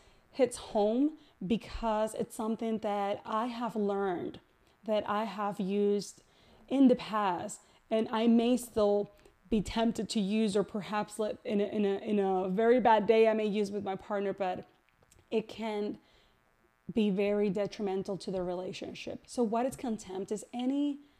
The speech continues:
comment, it's any action, it's any indicator that we may be putting our partners down.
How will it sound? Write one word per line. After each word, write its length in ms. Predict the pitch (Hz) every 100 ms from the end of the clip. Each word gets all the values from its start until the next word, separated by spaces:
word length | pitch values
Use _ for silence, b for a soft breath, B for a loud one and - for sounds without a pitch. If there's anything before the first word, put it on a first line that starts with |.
| b b _
comment, 480 | - 226 226 226 226
it's 160 | 220 - 240
any 480 | 233 247 254 254 -
action, 520 | 214 202 - 415 403 -
it's 220 | 226 - _
any 280 | 226 226 240
indicator 1000 | - 233 202 208 - 202 226 196 190 - b b b b b
that 580 | 180 208 196 190 - - - _ _ _ -
we 280 | 196 226 226
may 240 | 214 214
be 440 | 196 202 202 208 - -
putting 280 | 233 214 208
our 100 | 190
partners 460 | - 202 - 196 185
down. 480 | 185 170 - -